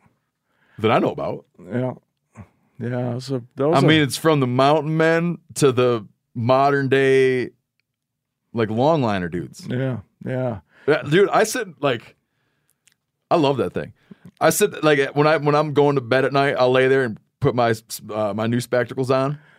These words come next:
Speaker 1: and I'll just start, like, I don't even read it front to back. I just skim through it and read all kinds of junk. Look for people I figure must be in there, and then there they are.
Speaker 2: If
Speaker 1: You know,
Speaker 2: I, if
Speaker 1: guys
Speaker 2: I
Speaker 1: I grew up reading and stuff. It's a, it's a, it's like, it's a, I don't know, it's a huge book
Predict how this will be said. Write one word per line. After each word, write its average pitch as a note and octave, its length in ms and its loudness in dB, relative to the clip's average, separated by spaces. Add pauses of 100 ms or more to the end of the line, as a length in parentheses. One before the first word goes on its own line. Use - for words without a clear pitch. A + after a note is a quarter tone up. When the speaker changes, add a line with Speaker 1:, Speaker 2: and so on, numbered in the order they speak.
(200)
Speaker 1:
and B2+ 120 2
I'll C3+ 100 4
just B2 120 -2
start, B2+ 300 0
like, G#2+ 180 0
I C3 100 2
don't F#3+ 120 4
even D3 120 0
read C3+ 200 4
it C#3 80 0
front B2 240 0
to G2 80 -12
back. A#2 280 0
I A#2+ 80 2
just A#2 160 0
skim A#2+ 260 -2
through A#2+ 180 -2
it A2+ 80 0
and G#2 80 -6
read G#2+ 180 -2
all A2 160 0
kinds A2+ 260 -6
of G2 60 -14
junk. A2+ 300 -4 (440)
Look D3 220 2
for D3+ 100 -4
people D3+ 320 0
I B2 80 4
figure C3+ 260 2
must B2 260 0
be A#2 140 0
in B2 80 0
there, B2+ 160 0
and B2+ 80 -2
then B2 100 -2
there A#2 200 0
they A2+ 160 2
are. A2 360 0 (640)
Speaker 2:
If - 60 -6
Speaker 1:
You A2+ 60 -2
know, G3 80 4
Speaker 2:
I, A3+ 60 2
if G#3+ 60 0
Speaker 1:
guys C#3 240 4
Speaker 2:
I D3+ 60 4
Speaker 1:
I C#3+ 60 2
grew C#3 240 4
up C#3 100 0
reading C3 340 0
and C3+ 80 0
stuff. D3 320 0
It's D3+ 160 -2
a, D#3 140 -2
it's E3 140 -2
a, - 60 0
it's D3+ 200 -2
like, E3+ 240 0 (420)
it's D3+ 200 2
a, D3 260 4
I - 60 0
don't E3 80 0
know, A2+ 280 -2
it's A#2+ 140 -4
a B2+ 40 -4
huge E3+ 420 -4
book A2+ 280 2